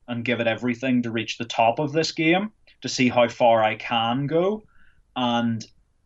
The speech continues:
I just felt in America, the spotlight then nor now, I believe, is really on the game in America. You could be the best coach in the world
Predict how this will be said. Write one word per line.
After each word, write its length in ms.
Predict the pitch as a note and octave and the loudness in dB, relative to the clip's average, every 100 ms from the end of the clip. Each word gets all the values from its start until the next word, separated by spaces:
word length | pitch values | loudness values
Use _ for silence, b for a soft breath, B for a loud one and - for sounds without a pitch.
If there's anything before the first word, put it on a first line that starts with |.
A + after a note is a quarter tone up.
| - | -4
I 120 | C3 | -2
just 260 | B2 C#3+ - | -2 -2 0
felt 380 | D3 C3 C3 | 4 4 4
in 80 | B2+ | 0
America, 840 | A#2+ A#2+ A#2 B2 C#3+ D3+ F3+ F#3+ G3 _ _ _ _ _ _ | -2 -2 0 2 2 2 0 -2 -2 _ _ _ _ _ _
the 100 | C3+ | -8
spotlight 1400 | C3+ - D3+ C3+ C#3+ C#3+ D3+ C#3 - _ - D3 C#3+ C#3 - _ _ _ _ _ | -6 -2 4 4 4 0 -2 -2 -6 _ -4 -2 -2 -4 -18 _ _ _ _ _
then 840 | B2 A#2 A#2 A#2 B2 C#3 C#3 B2+ - | -10 -4 -2 0 2 2 0 -2 -6
nor 380 | C3+ C3+ C3+ C#3 | -6 0 2 2
now, 300 | B2 A2 A2 | 2 2 2
I 180 | B2 C3+ | 4 4
believe, 380 | B2 C#3 C3+ A#2+ | 2 0 0 -2
is 120 | A2+ | -6
really 440 | A2 A#2 A#2 A2+ | -4 -2 -2 -2
on 260 | A2+ A#2 C#3 | 2 2 2
the 60 | D#3 | 2
game 260 | E3 E3 | 2 2
in 60 | E3+ | 0
America. 520 | E3 E3 E3+ E3+ F#3 | 2 4 4 2 2
You 160 | D3+ D3 | 2 2
could 300 | D3+ C#3+ A#2+ | 2 2 2
be 140 | C3 | 0
the 80 | A#2+ | 0
best 500 | A2+ B2+ B2+ - - | 0 2 2 -2 -4
coach 300 | C3+ B2 - | -2 -2 0
in 100 | B2 | 0
the 80 | A2+ | 0
world 640 | A2 A2 A#2+ D3 D#3+ D3+ | 2 6 6 6 4 0